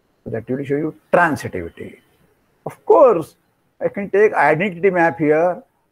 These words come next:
and C one equal to C two equal to one. That will give you that identity map is a similarity. So therefore, this similarity,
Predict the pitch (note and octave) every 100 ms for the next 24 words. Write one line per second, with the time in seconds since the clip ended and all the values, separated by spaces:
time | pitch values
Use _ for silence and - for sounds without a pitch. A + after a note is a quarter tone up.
0 | _ - C#3+ E3 F3 G3 G3 F#3+ F#3+ F#3
1 | F#3 E3+ E3+ F3 F3+ - F3+ D#3 C#3 E3
2 | E3 D3+ F#3+ - _ _ _ E3 F3 F#3
3 | E3+ F3+ F#3 G#3+ G#3 F3+ E3 D3+ D3 E3+
4 | D#3 C#3 D3 C#3+ C#3 C#3 B2+ C3+ C#3+ C#3+
5 | - _ - E3 C3+ F2+ E2 - - _
6 | _ _ _ _ - A2 B2+ E3 F3+ F3+
7 | E3 D3 - C#3+ D3 C#3+ D#3+ F#3+ G3+ E3
8 | C#3 B2+ C#3+ F3